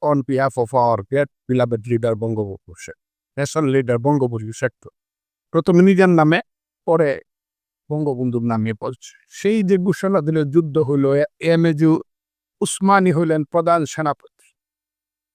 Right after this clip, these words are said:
সেটাও এমএজু উসমানী যে প্রধান সেনাপতি হইলেন, সেক্টর হইল, সেটাও কিন্তু দশই এপ্রিল যে মুজিবনগর সরকার গঠিত হইল,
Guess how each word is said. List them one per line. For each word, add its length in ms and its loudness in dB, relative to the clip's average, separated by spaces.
সেটাও 400 2
এমএজু 440 4
উসমানী 400 0
যে 120 0
প্রধান 360 2
সেনাপতি 580 -2
হইলেন, 300 2
সেক্টর 460 -2
হইল, 180 -2
সেটাও 420 -2
কিন্তু 360 -4
দশই 540 0
এপ্রিল 400 -2
যে 220 -4
মুজিবনগর 640 0
সরকার 500 0
গঠিত 340 0
হইল, 300 2